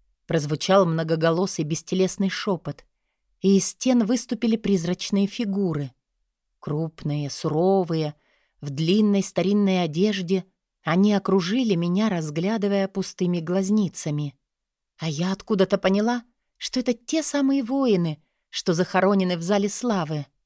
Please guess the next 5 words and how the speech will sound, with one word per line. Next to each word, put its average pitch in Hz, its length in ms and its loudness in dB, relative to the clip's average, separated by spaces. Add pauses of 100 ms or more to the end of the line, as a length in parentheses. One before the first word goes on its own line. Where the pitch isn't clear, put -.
(640)
«Помоги!» 220 1400 2 (560)
прошелестело 160 680 0
в - 80 -8
тишине 175 400 -2
пещеры, 196 600 -4